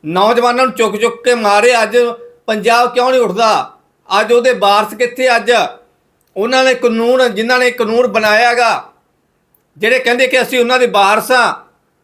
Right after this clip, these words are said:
ਤੇ ਭਾਈ ਅੱਜ ਕਿਉਂ ਨਹੀਂ ਤੁਸੀਂ ਜਿਹੜੇ ਆਵਾਜ਼ ਉਠਾ ਰਹੇ? ਅੱਜ ਤੁਹਾਨੂੰ ਹੱਕ ਬਣਦਾ ਤੁਹਾਡਾ ਅੱਜ ਆਵਾਜ਼ ਉਠਾਉਣ ਦਾ ਕਿ ਭਾਈ ਤੁਹਾਡੇ ਕੋਲੇ ਕਿਹੜਾ ਅਧਿਕਾਰ ਦਿੱਤਾ ਸੰਵਿਧਾਨ?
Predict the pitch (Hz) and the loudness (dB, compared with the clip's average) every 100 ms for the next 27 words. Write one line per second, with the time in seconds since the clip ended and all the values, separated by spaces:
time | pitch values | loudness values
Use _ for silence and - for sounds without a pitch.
0 | - 240 240 220 262 247 226 247 262 277 | -4 -4 0 0 2 0 -2 -2 0 0
1 | 220 214 240 233 240 220 220 202 202 196 | -4 -6 -2 0 2 0 0 2 2 2
2 | 214 202 202 220 214 - _ _ _ _ | 0 0 0 0 -4 -8 _ _ _ _
3 | _ - 185 208 208 214 226 214 170 185 | _ -2 -2 -2 -2 -2 -2 0 -2 -2
4 | 220 214 220 254 254 226 233 226 233 214 | 0 0 0 0 0 0 0 0 2 2
5 | 208 214 208 208 220 214 185 - - _ | 2 0 0 -2 0 0 0 -4 -14 _
6 | _ _ _ - 220 233 214 240 254 240 | _ _ _ -6 -4 0 0 2 0 2
7 | 240 254 247 240 262 247 240 226 170 208 | 2 2 0 0 0 0 0 -2 -2 -4
8 | 208 226 226 240 220 196 220 | -2 -4 -2 -4 -2 -2 -2